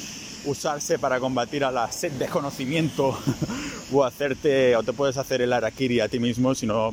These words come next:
no vigilas un poco con esta red social, ¿no? Antes de dejarlos con la, con la charla, un agradecimiento, como siempre, muy grande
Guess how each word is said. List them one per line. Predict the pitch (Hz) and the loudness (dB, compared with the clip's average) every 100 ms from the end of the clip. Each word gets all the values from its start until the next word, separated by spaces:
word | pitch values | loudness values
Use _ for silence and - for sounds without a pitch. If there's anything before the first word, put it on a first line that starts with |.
| 107 | -4
no | 113 113 | -2 0
vigilas | 107 - 117 110 | 0 0 -2 -2
un | 110 | 0
poco | 117 110 | 0 2
con | 107 104 | 2 0
esta | 101 104 | -2 0
red | 104 | 0
social, | - 107 - 92 | -2 -8 -4 -2
¿no? | 92 127 - - - - - - | -2 -6 -8 -16 -16 -16 -18 -8
Antes | 123 139 175 147 | -4 -2 -2 0
de | |
dejarlos | 151 143 151 147 147 143 - - | 0 0 0 0 0 0 -2 -4
con | 127 107 | -2 2
la, | 104 98 | 2 2
con | 110 | 0
la | 95 | -2
charla, | - 151 143 135 - - - | -2 -2 -2 -4 -6 -16 -8
un | 120 | -2
agradecimiento, | 110 113 110 117 110 117 127 | 0 0 -2 -4 -4 0 0
como | 110 101 | 0 -2
siempre, | 127 104 104 | -2 -2 -2
muy | 113 | -2
grande | 110 107 110 120 | 0 -2 0 -2